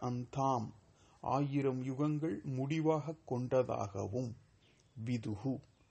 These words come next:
அறிகிறார்கள். பொருள். பகல், இரவு,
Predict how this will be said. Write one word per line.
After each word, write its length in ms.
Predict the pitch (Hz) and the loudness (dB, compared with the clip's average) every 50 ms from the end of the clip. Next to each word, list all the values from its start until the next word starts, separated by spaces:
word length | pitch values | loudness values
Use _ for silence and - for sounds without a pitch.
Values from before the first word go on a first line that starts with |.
| _ _ - - - | _ _ -12 -4 0
அறிகிறார்கள். 1000 | - 117 120 127 127 110 135 135 131 117 107 104 104 107 107 - - 117 - - - - _ _ _ _ _ _ _ _ _ - - _ _ _ _ _ - - _ _ _ - _ _ _ - | 0 2 2 0 -2 0 0 0 0 2 0 0 0 -2 -4 -6 -6 -6 -6 -8 -10 -20 _ _ _ _ _ _ _ _ _ -20 -20 _ _ _ _ _ -20 -20 _ _ _ -20 _ _ _ 0
பொருள். 320 | - 131 127 123 139 - - - - _ _ _ _ _ _ _ _ _ _ - _ _ _ _ _ _ - _ | 4 4 4 4 2 -4 -8 -14 -20 _ _ _ _ _ _ _ _ _ _ -20 _ _ _ _ _ _ -8 _
பகல், 460 | - 117 107 101 131 147 180 233 247 - - - _ _ _ _ _ - | 2 2 2 4 2 2 0 0 -4 -10 -16 -20 _ _ _ _ _ -8
இரவு, 560 | 123 117 120 120 127 131 131 135 151 208 254 | -2 0 4 6 6 6 6 4 2 0 -2